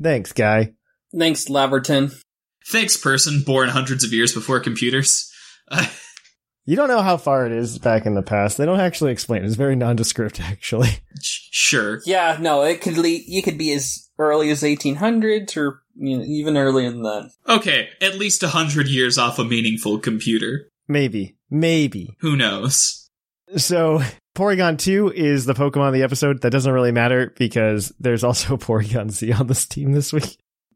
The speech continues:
Speaker 1: This is a, today we're gonna go over a B S S team, but before that, Porygon two, base H P of eighty-five, base attack of eighty, defense of ninety, special attack of one oh five, special defense of ninety-five. This is actually really decent now that I'm reading it. I don't think I've ever sat down and, like, actually read them. I just go, "Porygon two's bulky boy."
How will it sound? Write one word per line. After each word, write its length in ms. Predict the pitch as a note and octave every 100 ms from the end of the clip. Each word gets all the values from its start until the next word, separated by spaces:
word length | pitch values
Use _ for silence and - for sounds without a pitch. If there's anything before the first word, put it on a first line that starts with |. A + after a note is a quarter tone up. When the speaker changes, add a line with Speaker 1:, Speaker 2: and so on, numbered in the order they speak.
| -
Speaker 1:
This 160 | D3+ F3+
is 120 | D#3
a, 280 | C#3+ C3 - C3
today 260 | - C#3 C#3
we're 120 | C3
gonna 160 | B2+
go 160 | A#2+ B2
over 160 | A#2 A2+
a 40 |
B 160 | G2+ A#2
S 140 | G#2+
S 120 | G#2+
team, 160 | - G#2+
but 140 | A#2+
before 300 | D3 C#3+ F3
that, 200 | D#3 C3+
Porygon 380 | - F#3 F3 C#3+
two, 220 | C#3+ C3+
base 340 | B2 E3 E3 -
H 220 | C#3+ -
P 140 | C#3
of 80 | B2+
eighty-five, 720 | G#2+ A2 - C#3+ C#3 C3+ C3
base 200 | A#2+ A2+
attack 300 | F#2+ G#2+ G2
of 80 | G2+
eighty, 540 | - D3 C3 B2+ A#2+ - _ C#3 D3+
defense 380 | D3 E3 E3 C3
of 100 | G#2+
ninety, 480 | A#2+ A#2+ A#2+ A#2
special 320 | A2 E3 C#3+ C3
attack 220 | B2 A2
of 100 | G2+
one 120 | A2
oh 80 | G2+
five, 480 | - A2+ A2 A2 - - - - -
special 240 | - F#3
defense 260 | D#3+ C#3 C3+
of 80 | A2
ninety-five. 380 | C3+ B2 G#2+ E3+
This 140 | G#3
is 40 |
actually 200 | D#4 -
really 240 | D3 C3+ C3
decent 400 | A2 A2+ F2+ - _ -
now 220 | A#2 G#2+
that 80 | G2+
I'm 100 | G2
reading 220 | G2+ G2
it. 160 | F#2+
I 80 | A2+
don't 160 | D3+ G3
think 120 | G#3
I've 80 | C#3+
ever 140 | C3
sat 180 | A#2+ G2+
down 120 | A2+
and, 100 | G#2+
like, 140 | G2 G2+
actually 260 | G2+ G2+
read 180 | F#2+ F#2+
them. 220 | A2+ A#2 -
I 60 |
just 140 | A2+ -
go, 200 | A2+ A2
"Porygon 400 | D3 F#3 F3 C#3+
two's 200 | D3+ C3
bulky 300 | C3+ C3 A2
boy." 300 | F#2 F2